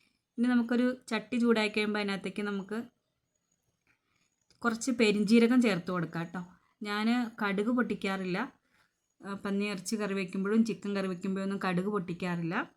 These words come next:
ആദ്യം നമുക്ക് അതിനകത്തേക്ക് കുറച്ച് പെരിഞ്ജീരകം ഇട്ട് കൊടുക്കാം. പയ്യെ ഒന്ന് മൂത്ത് വരുമ്പോൾ അതിനകത്തേക്ക് നമുക്ക് ഇഞ്ചി വെളുത്തുള്ളി പേസ്റ്റ് ചേർത്ത് കൊടുക്കാം.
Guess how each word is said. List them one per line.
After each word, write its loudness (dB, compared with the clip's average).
ആദ്യം 6
നമുക്ക് 4
അതിനകത്തേക്ക് 2
കുറച്ച് -2
പെരിഞ്ജീരകം 2
ഇട്ട് -4
കൊടുക്കാം. -2
പയ്യെ 6
ഒന്ന് 8
മൂത്ത് 2
വരുമ്പോൾ 2
അതിനകത്തേക്ക് -2
നമുക്ക് -2
ഇഞ്ചി 4
വെളുത്തുള്ളി 2
പേസ്റ്റ് -4
ചേർത്ത് -4
കൊടുക്കാം. 0